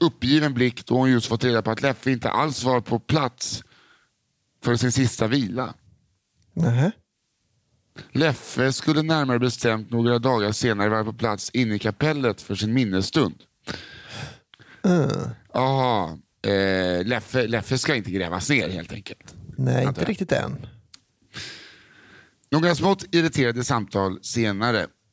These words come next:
Speaker 1: in till kontoret. Eh, som sagt, var Leffe skulle begravas några timmar tidigare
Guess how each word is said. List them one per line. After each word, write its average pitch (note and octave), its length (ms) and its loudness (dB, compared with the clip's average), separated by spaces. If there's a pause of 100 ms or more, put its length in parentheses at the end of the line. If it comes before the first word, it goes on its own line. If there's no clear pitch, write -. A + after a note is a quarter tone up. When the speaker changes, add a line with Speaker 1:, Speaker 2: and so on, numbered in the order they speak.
Speaker 1:
in D3+ 200 0
till A#2+ 140 -2
kontoret. A#2+ 680 2 (460)
Eh, F#2+ 320 2
som B2 200 -2
sagt, A#2 400 -2
var D3 300 2
Leffe C3 280 -2
skulle G#2 200 -2
begravas C3+ 600 0 (160)
några A2 220 0
timmar G2 420 -2
tidigare B2 540 0